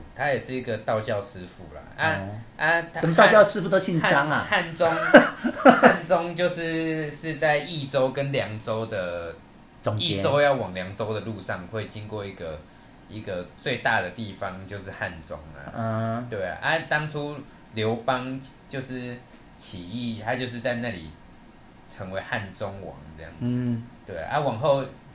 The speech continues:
Speaker 1: 因为刘备最后就是他去，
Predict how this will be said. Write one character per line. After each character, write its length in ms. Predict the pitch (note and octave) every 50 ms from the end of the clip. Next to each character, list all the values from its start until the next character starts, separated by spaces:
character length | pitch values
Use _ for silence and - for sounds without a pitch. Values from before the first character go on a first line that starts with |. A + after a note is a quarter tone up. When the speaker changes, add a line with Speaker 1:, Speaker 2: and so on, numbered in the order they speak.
| - A2+
Speaker 1:
因 100 | B2+ C#3
为 80 | D3+
刘 160 | C3+ A#2 G#2+
备 160 | A2 - C3 B2
最 160 | B2 C3 A#2+
后 340 | A#2+ B2 B2 B2 A#2+ A2 A2 - - - - - - - - - - - - -
就 100 | - C3+
是 340 | B2+ C3 C3 B2 B2 B2 A#2+ A2+ - -
他 240 | - B2 A#2+ A#2+ B2
去， 400 | B2 - C3 A#2+ A#2+ A#2 A2+